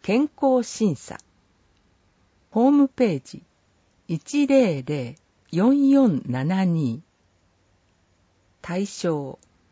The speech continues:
三十歳から三十九歳。昭和五十九年四月一日から平成六年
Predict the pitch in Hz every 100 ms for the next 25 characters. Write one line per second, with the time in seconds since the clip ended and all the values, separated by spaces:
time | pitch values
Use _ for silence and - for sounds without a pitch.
0 | _ - 220 285 302 302 - 170 123 110
1 | 110 - 262 277 202 143 120 - 269 196
2 | - 85 - _ _ _ _ _ _ _
3 | _ _ _ - 202 240 226 196 190 175
4 | 185 170 - 156 147 135 _ - 151 190
5 | 247 - - 208 - 175 - - 127 -
6 | _ _ _ _ 185 233 - 233 208 196
7 | - 151 151